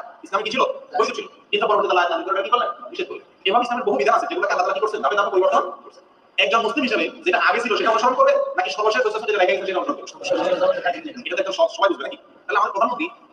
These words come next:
মদিনা সনদ প্রমাণ দিতে গেলে, মদিনা সনদ হয়েছে একবারে মদিনার শুরুতে, বিদায় হতে বাসনা জীবনের শেষ, ওইটা অনুসরণ করার কথা ছিল। উনি মদিনা সনদ যেটা বাদ হয়ে গেছে, সেটা অনুসরণ করতে চাচ্ছেন। ভাই, ইসলামে তো মদ হালাল ছিল এক সময়, আপনি এখন মদ খান? আর বলেন যে, "হ্যাঁ, মদ খাওয়ার কথা বলতে আছে।" ভাই, সেটা তো রহিত হয়ে গেছে, এটা তো বাতিল হয়ে গেছে, আপনি ওটাই অনুসরণ করছেন।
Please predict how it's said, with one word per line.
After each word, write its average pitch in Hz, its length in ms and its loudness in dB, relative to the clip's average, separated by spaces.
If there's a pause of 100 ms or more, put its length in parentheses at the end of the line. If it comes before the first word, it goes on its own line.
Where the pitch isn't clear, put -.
মদিনা 277 160 2
সনদ 285 140 4
প্রমাণ 254 240 2
দিতে 175 120 -2
গেলে, - 140 -4
মদিনা 190 140 -2
সনদ 240 180 0
হয়েছে 240 160 0
একবারে 214 180 2
মদিনার 208 180 0
শুরুতে, 262 240 -2 (280)
বিদায় 233 220 4
হতে 269 100 4
বাসনা 240 260 2
জীবনের 226 180 -2
শেষ, 240 300 0
ওইটা 247 140 -2
অনুসরণ - 300 0
করার 185 140 -2
কথা - 140 -8
ছিল। - 100 -12 (300)
উনি - 120 -10
মদিনা - 160 0
সনদ 240 140 2
যেটা - 120 -4
বাদ 202 240 0
হয়ে 220 80 -2
গেছে, - 180 -8 (160)
সেটা 240 120 -2
অনুসরণ 202 160 -4
করতে 185 160 -8
চাচ্ছেন। 180 200 -8 (160)
ভাই, 202 120 0 (160)
ইসলামে 226 220 -2
তো - 60 -2
মদ 208 140 4
হালাল 220 200 4
ছিল 185 100 -2
এক - 80 -2
সময়, - 120 -8
আপনি - 140 -2
এখন 240 80 -2
মদ 233 120 -2
খান? 262 100 -2 (460)
আর 175 80 2
বলেন 202 160 2
যে, 214 60 -2
"হ্যাঁ, 233 120 -2 (160)
মদ - 100 -2
খাওয়ার 196 160 0
কথা 170 240 2
বলতে - 140 -8
আছে।" - 120 -12
ভাই, - 200 0
সেটা 190 160 0
তো 214 80 2
রহিত 311 160 2
হয়ে 208 120 4
গেছে, - 140 -4
এটা - 120 -8
তো 220 60 -6
বাতিল 220 240 2
হয়ে 254 100 4
গেছে, - 100 0
আপনি 165 120 -4
ওটাই - 180 -4
অনুসরণ - 180 0
করছেন। - 280 -10